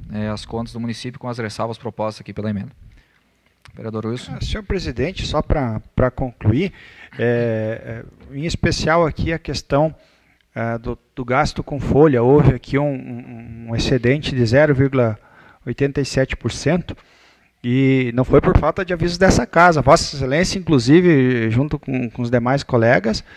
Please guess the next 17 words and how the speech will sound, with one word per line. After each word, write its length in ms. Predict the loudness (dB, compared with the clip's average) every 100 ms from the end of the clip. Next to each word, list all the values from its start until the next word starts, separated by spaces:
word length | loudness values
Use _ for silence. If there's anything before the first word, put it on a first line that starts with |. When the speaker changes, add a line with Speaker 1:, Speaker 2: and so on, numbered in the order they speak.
| -20 -20 0
Speaker 2:
é, 140 | 2 4
sempre, 500 | 2 2 2 0 -2
é, 200 | -4 -4
a, 480 | -4 -4 -2 -2 -2
a, 20 |
aler-, 260 | -2 -2 -4 _ _ -12
alertamos 840 | -4 0 0 4 6 6 6 -2 -2
a 300 | -2 -2 -2
administração 1000 | -2 -6 -8 -8 -8 -6 0 2 0 -2 -10 -20 _
que 100 | -6
se 140 | -4 -2
atentasse 760 | -2 -4 -2 0 0 0 -6
principalmente 580 | -4 -2 -2 0 -2 -4
na 120 | -6
questão 420 | -4 -4 -4 -6
dos 140 | -6 -8
comissionados, 920 | -6 -4 0 0 4 4 4 -2 -8